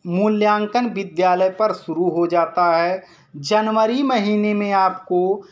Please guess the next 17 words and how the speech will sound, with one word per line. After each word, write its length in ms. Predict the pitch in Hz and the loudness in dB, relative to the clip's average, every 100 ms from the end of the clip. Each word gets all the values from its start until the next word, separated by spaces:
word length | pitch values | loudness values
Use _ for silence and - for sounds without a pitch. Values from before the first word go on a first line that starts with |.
| _ | _
संपूर्ण 1080 | - - - 226 226 214 - 233 240 254 277 | -20 -20 -4 -2 0 -4 -6 -2 0 2 0
पाठ्यक्रम 1000 | 277 - 220 214 - 208 202 208 202 214 | -2 0 2 0 0 -2 -2 -2 0 0
की 240 | 214 220 214 | -4 -6 -8
पुनरावृत्ति 920 | - - 202 202 208 196 175 208 208 | -8 -8 -4 0 0 0 0 -2 -2
यानी 200 | 202 214 | -4 -4
दोहराना 760 | 170 175 165 170 170 175 214 214 | -2 0 0 0 2 2 0 0
है 420 | 160 151 170 175 - - - - | 0 0 -2 -6 -20 -20 -16 -2
और 220 | 214 226 | 0 0
इसी 560 | 220 220 220 226 262 269 | -4 -6 -6 -4 -2 -2
समय 680 | - 196 185 180 185 208 - _ _ _ | 0 -2 0 0 -2 -6 -14 _ _ _
प्री 260 | 226 269 285 | -4 -2 -2
बोर्ड 400 | 190 196 208 233 | 0 2 2 0
परीक्षा 680 | 240 208 190 180 - - 226 | -2 -4 -4 -6 -8 -4 -2
का 340 | 226 233 233 | 0 0 2
आयोजन 580 | 214 170 165 160 196 202 | 2 0 -2 -2 -2 -2
भी 240 | 180 180 190 | -4 -6 -6
होगा। 720 | 180 190 185 196 185 196 | -2 -2 0 2 2 0